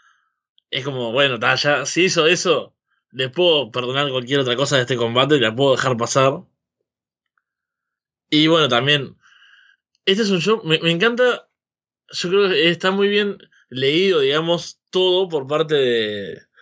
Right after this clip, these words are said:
de cómo fue buqueado, ¿no? O sea, pensar quién contra quién, quién, quién mejor que Christopher Daniels, ¿no? Para llevar este tipo de combates, ¿no? Es lo que hablábamos al principio con el opener,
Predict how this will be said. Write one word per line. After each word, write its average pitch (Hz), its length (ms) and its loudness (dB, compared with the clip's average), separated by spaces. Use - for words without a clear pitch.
de 123 180 -6
cómo 151 220 2
fue 156 120 2
buqueado, 143 480 2
¿no? 131 120 0
O 143 40 -4
sea, 127 260 -2
pensar 143 460 2
quién 170 260 2
contra 135 340 -2
quién, 156 560 0
quién, 196 300 0
quién 214 240 0
mejor 202 540 0
que 139 140 -12
Christopher 139 400 -2
Daniels, 180 520 0
¿no? 156 380 -2
Para 127 200 2
llevar 147 320 2
este 151 140 -4
tipo 143 260 0
de 135 60 0
combates, 120 540 -2
¿no? 131 120 -2
Es 123 580 0
lo 135 120 0
que 131 80 0
hablábamos 165 360 2
al 135 100 -4
principio 143 360 -2
con 120 120 -2
el 127 120 -2
opener, 156 680 0